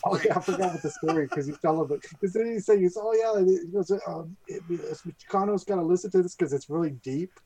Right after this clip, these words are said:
Speaker 2: Yeah,
Speaker 1: I
Speaker 2: 'cause
Speaker 1: forgot
Speaker 2: his, uh,
Speaker 1: who
Speaker 2: grandma
Speaker 1: it was.
Speaker 2: loves it. <laughs> Yeah.
Speaker 1: What was the singer? Morrissey? Was that who it was?
Speaker 2: I can't remember.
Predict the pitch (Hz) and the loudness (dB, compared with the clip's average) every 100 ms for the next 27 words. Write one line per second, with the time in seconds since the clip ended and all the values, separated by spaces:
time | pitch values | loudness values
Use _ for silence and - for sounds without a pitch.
0 | - 180 160 - - 214 143 143 156 165 | -4 -2 -2 -2 0 2 0 -2 0 2
1 | 185 - 175 180 - 127 123 165 - - | 2 0 0 -2 -4 -10 -8 -12 -12 -20
2 | _ - 320 220 - 233 143 165 226 220 | _ -12 -8 -8 -4 -2 0 0 0 -2
3 | 277 240 170 233 240 214 240 226 226 254 | -6 -4 0 0 0 -2 -2 -4 -4 -8
4 | 196 - 269 277 - 156 165 - 220 220 | -16 -18 -14 -14 -10 -6 -6 -4 -6 -4
5 | 233 | -6